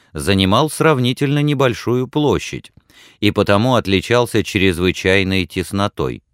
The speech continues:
Да, в Риме было много прекраснейших зданий, украшавших холмы Капитолий, Палатин и находившийся в низине между двумя холмами Форум. Но большую часть города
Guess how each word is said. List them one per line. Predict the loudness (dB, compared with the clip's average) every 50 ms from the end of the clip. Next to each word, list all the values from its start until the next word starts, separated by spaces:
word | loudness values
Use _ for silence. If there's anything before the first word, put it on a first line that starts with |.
| _ _ _ _ _ _ _ _ _ _ _ _ _ _ -18
Да, | -16 -8 -2 0 2 2 4 2 0
в | 0 0
Риме | 0 2 2 4 2 2 0
было | 0 0 2 2 2 4
много | 4 4 4 4 4 4 2 2 2 0 0
прекраснейших | 0 0 0 0 0 0 0 0 2 0 0 0 0 0 0 0 -2 -4 -4 -6
зданий, | -6 -10 -4 -2 0 2 2 2 0 0 -2 -2 -4 -8 _ _ -6
украшавших | -4 -4 -2 0 0 0 0 0 -2 -2 -2 -2 -2 -4 -4
холмы | -4 -4 -2 0 0 0 2 0 0 0 0
Капитолий, | -2 -4 -6 -6 -4 -6 -8 -6 -4 -2 0 0 0 0 0 0 -2 -2
Палатин | -6 -8 -6 -4 -2 -2 -4 -4 -6 -6 -4 -2 -2 -2 -2 -4 -6 _ _ _ _ _ -2
и | 0 0
находившийся | 2 2 0 0 -2 0 0 -2 -4 -2 -2 -2 -2 0 0 0
в | 0 2
низине | 0 0 0 0 0 0 0 0
между | 0 0 -2 -2 -4 -6
двумя | -6 -4 -2 -2 -2 -2 -2
холмами | -2 -2 -2 -2 0 0 0 0 0 0 -2
Форум. | -4 -4 -2 0 0 0 0 -2 -6 -10 -16 _ _ _ _ _ _ _ _ _ _ _ _ _ _ _ -4
Но | -2 0 2 2 2
большую | 2 2 2 2 2 0 -2 0 0 -2 -2
часть | 0 0 0 0 0 -4 -6
города | -2 -2 0 0 0 -2 -2 -4 -6 -6 -6